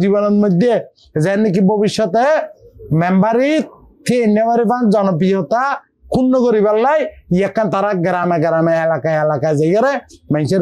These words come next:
টেলিফোন করে হর, ঘরে ঘরে যে হর, এ নিলে আই এ পরিস্থিতির মধ্যে ভাই আছি। হুম, আও। এটা এখন এবং আর আর,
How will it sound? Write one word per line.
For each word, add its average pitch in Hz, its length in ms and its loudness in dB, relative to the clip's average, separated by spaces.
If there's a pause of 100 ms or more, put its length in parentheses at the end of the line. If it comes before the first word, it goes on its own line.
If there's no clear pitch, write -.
(160)
টেলিফোন 170 400 0
করে 185 240 0
হর, 180 180 -2 (400)
ঘরে 175 260 0
ঘরে 170 280 0
যে 170 160 2
হর, 196 160 0 (380)
এ - 20 0 (120)
নিলে 127 260 0 (420)
আই 185 100 -2 (160)
এ - 20 0 (100)
পরিস্থিতির 170 600 0
মধ্যে 190 280 0
ভাই 247 120 0 (500)
আছি। 220 240 -2 (480)
হুম, 196 220 0 (520)
আও। 226 120 0 (320)
এটা 202 300 0
এখন 233 320 0
এবং 214 480 0 (160)
আর 190 260 -2
আর, 254 220 -2